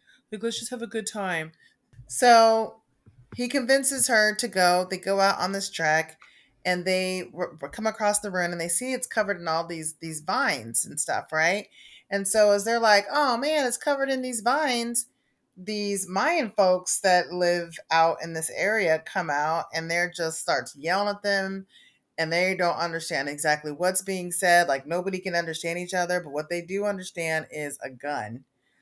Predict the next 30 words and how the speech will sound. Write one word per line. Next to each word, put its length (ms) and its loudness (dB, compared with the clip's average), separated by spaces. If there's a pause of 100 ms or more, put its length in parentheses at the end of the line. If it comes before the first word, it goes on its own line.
(320)
And 140 -4
they 120 0
understand 520 -2
arrows 580 -4
and 240 -8
<laughs> 0 -
rifles 640 6
and 140 -2
everything 500 -2
pointed 400 -2
at 200 -2
them 360 -2 (680)
to 140 0
say, 580 2
"You 280 -4
are 100 2
not 440 0
going 280 -2
anywhere." 640 -2
And 140 0
they're 120 0
like, 200 2
"Hey, 220 4
hey, 200 8
it's 140 4
cool, 280 2
it's 100 0
cool, 280 0
it's 120 -4
cool." 520 2